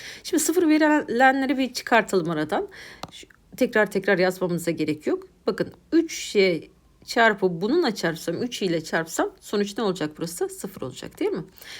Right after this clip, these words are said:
Şimdi birazcık yeri zorladık. Şununla bununla bir sorunumuz yok. Çünkü J ile J'yi çarptım. Oradan,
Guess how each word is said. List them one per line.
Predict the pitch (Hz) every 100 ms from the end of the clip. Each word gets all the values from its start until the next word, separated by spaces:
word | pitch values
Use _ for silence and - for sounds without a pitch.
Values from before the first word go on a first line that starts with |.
| - -
Şimdi | - 196 175 156
birazcık | 160 156 180 - - -
yeri | 196 202
zorladık. | 240 220 226 220 262 - -
Şununla | - 285 277 262 277 - _ _ _ -
bununla | 190 190 240 277 277 - 185 208
bir | 202
sorunumuz | - 202 190 185 156 139
yok. | 180 - - _
Çünkü | - 185 185
J | 170 190
ile | 190 185
J'yi | 180 175
çarptım. | 175 147 143 - - - _ - _
Oradan, | 180 165 156 151 160